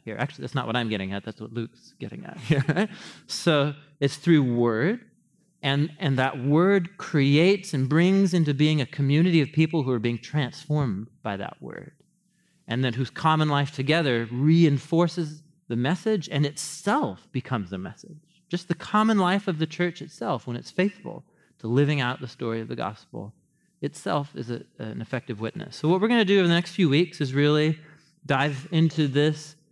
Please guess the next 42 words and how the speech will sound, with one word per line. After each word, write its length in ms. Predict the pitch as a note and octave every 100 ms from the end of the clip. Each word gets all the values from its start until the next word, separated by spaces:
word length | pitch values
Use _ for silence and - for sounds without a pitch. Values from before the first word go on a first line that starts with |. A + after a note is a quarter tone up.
| _ _
depiction 500 | C#3+ - F#3+ - E3
of 100 | C#3
the 60 | C#3+
church 580 | - G3 - - - _
here 300 | A#2 G#2+ A#2 - _ _ _ _ _
in 140 | B2 C3
this 120 | C3
paragraph 600 | D3+ D#3 D3+ C#3+ B2+ C#3 - - _
and 200 | B2 C3
explore 760 | D#3 - - C#3+ D#3 D#3+ D#3+ D#3
what, 200 | C#3+ D3+
what 160 | C#3 D3+
does 140 | D#3
it 120 | C#3+
mean 220 | D#3+ E3+
for 260 | D#3+ E3+ D#3+
us 240 | D3+ D3+
and 100 | C3+
kinda 180 | C3+ C3+
let 180 | B2 B2
it 100 | B2 _
kinda 160 | B2 A2+
re-inspire 680 | B2 A#2+ - C3+ A#2+ A#2
us, 360 | G#2 G#2+ - - _ _ -
uh, 200 | G#2 G#2+
as 160 | A#2 A2+
a 20 |
church 420 | - A#2+ - -
in, 200 | A#2+ G2 -
in 220 | - G2 G2+
this 180 | G#2 -
time. 300 | - A2+ A2+ - - - - -
Look 140 | G3+
at 80 | A#3
verse 160 | A3
forty-two 640 | - G#3 F3 - C#3+ A2 C3+
with 180 | B2 -
me. 180 | C3+ C3 _ _ - - _ _ _ _ _ _ _ _ -
What 200 | D#3 G3+
marks 580 | F3+ F3 G#3+ G3+ - -
this 220 | E3 -
community 760 | - D#3+ D#3 C#3 A2+ B2 D#3